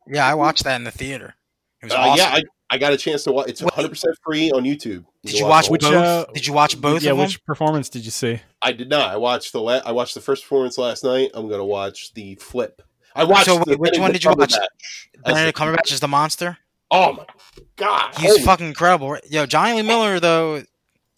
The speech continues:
Speaker 1: he's no fucking, he's nothing to scoff at either. Just,
Speaker 2: I
Speaker 1: just
Speaker 2: liked
Speaker 1: let you
Speaker 2: his
Speaker 1: know.
Speaker 2: Frankenstein. I liked, I liked that
Speaker 1: Dude, it's
Speaker 2: chemistry.
Speaker 1: real, it's really interesting to see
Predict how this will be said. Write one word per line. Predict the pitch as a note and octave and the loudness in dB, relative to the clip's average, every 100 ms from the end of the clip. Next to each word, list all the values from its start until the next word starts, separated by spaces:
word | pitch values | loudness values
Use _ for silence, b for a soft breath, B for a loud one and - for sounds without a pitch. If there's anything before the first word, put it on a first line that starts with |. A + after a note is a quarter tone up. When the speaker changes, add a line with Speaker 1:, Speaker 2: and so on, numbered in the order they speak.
| - - | -20 -16
Speaker 1:
he's | D#3 | -8
no | G3 | -6
fucking, | F#3+ G3+ F#3 F3+ E3 D3+ D3 _ _ _ _ b _ | -2 -2 -2 -6 -12 -14 -16 _ _ _ _ b _
he's | D3 | -6
nothing | F#3 F#3 E3 | -4 -4 -4
to | |
scoff | C#3+ - D#3+ E3 | -4 0 0 0
at | A#2+ A2+ A#2+ | -2 -4 -6
either. | C3+ G2+ F2+ _ _ | -12 -12 -18 _ _
Just, | G#2+ - - | -8 -4 0
Speaker 2:
I | A#3 | 2
Speaker 1:
just | G3+ | 4
Speaker 2:
liked | A3+ | 4
Speaker 1:
let | A3+ | 0
you | |
Speaker 2:
his | A#2 | -4
Speaker 1:
know. | C3+ | -2
Speaker 2:
Frankenstein. | G3 A3+ C#3 - F2 E2+ G2 | -2 -2 -10 -12 -14 -14 -10
I | A2 | -6
liked, | A#2 A#2+ G2+ - | -4 -4 -6 -4
I | C#3 | -2
liked | C3 C3 - | 2 0 0
that | A#2+ A2 G#2 | -4 -4 -4
Speaker 1:
Dude, | C#3 A2+ _ - | -8 -10 _ -8
it's | B2 - | -4 -2
Speaker 2:
chemistry. | B2+ D3 - B2+ | -2 -4 -10 -8
Speaker 1:
real, | C3+ D#3+ C#3+ B B B | -2 -2 -2 B B B
it's | C#3+ - | -8 -8
really | A#2 C3 D#3+ D3+ | -8 0 2 2
interesting | C3 B2+ A#2 - A2+ G#2 | 0 -4 -4 -4 -8 -10
to | G2 | -8
see | - A2 G#2 G2 | -6 -6 -10 -12